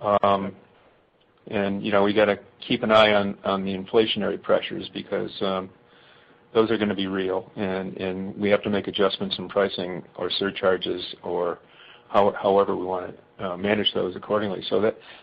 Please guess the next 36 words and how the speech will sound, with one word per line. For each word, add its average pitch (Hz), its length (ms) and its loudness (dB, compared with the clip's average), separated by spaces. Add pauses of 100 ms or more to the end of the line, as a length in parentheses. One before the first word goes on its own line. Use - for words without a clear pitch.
that's 131 240 4
all 147 220 8
in 127 80 6
our 127 160 8
wheel-, 117 400 2
wheelhouse 110 540 4
to 95 80 -10
manage, 95 500 -4 (100)
and, 92 380 -6
uh, 92 240 0 (580)
and 95 220 -4
so, 98 400 2
um, 92 440 -4 (120)
we, 104 240 -6 (100)
we 107 80 0
just, 110 260 -2 (120)
we 107 140 -8
just 110 200 -4
need 110 180 -4
to - 40 -14
be 101 140 -2
on 98 100 0
top 107 280 2
of 101 80 -6
that 95 200 -4
game. 95 340 -4 (840)
So, 107 500 6
um, 101 440 2 (1300)
overall, 139 480 8
I 104 60 6
expect 120 440 0
at 101 100 -4
the 101 60 0
gross 123 320 4
margin 123 400 4
level 87 300 -2